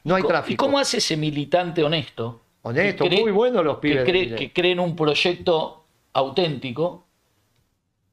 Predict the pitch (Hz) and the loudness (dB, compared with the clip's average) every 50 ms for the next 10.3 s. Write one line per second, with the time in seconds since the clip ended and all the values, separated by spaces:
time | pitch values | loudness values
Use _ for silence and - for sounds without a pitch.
0 | _ _ _ _ _ _ _ _ _ - 190 175 175 180 160 180 185 180 180 185 | _ _ _ _ _ _ _ _ _ 0 2 2 2 2 2 0 0 2 2 0
1 | 185 185 196 220 247 262 262 - - - 208 165 - 185 175 208 240 262 277 240 | 0 2 2 2 2 2 0 -2 -2 -2 -2 0 0 2 2 2 2 0 -2 -2
2 | - - 233 226 220 220 - - 160 156 160 160 160 160 165 160 170 175 180 202 | 0 2 2 2 0 0 -4 -2 -2 0 0 2 0 0 0 0 -2 -2 0 0
3 | 233 233 214 208 240 247 254 262 254 - - - _ _ _ _ _ _ _ _ | 0 0 0 0 0 0 2 2 0 -2 -4 -8 _ _ _ _ _ _ _ _
4 | _ _ _ _ _ _ _ _ _ _ _ _ _ _ _ _ _ _ _ _ | _ _ _ _ _ _ _ _ _ _ _ _ _ _ _ _ _ _ _ _
5 | _ - 120 113 117 160 165 165 156 151 - - 147 - 170 160 160 175 202 196 | _ -8 -4 0 2 2 2 0 -2 -4 -4 -4 -2 0 2 2 2 2 0 0
6 | 165 165 147 147 - 170 156 147 151 170 180 180 170 151 143 147 156 - - - | 0 -2 -2 -2 -2 0 0 0 0 0 0 0 0 0 0 0 0 0 -2 0
7 | 135 143 147 135 - 147 131 - 202 196 170 143 117 113 110 - _ _ _ _ | 0 0 0 0 -4 -4 0 0 0 0 0 -2 -4 -6 -10 -14 _ _ _ _
8 | - - 131 - - 151 - - 214 220 226 190 180 156 151 151 139 - 143 135 | -2 -2 -2 0 -2 -2 0 2 2 2 2 2 0 0 -2 -2 -2 -2 -4 -2
9 | 139 135 127 - 165 123 120 123 131 165 180 147 139 120 - 156 143 - 160 - | -2 -4 -2 0 0 2 2 2 2 2 2 0 0 0 -2 -2 -2 -2 -4 -2
10 | 190 233 262 269 - | -2 -2 -4 -4 -10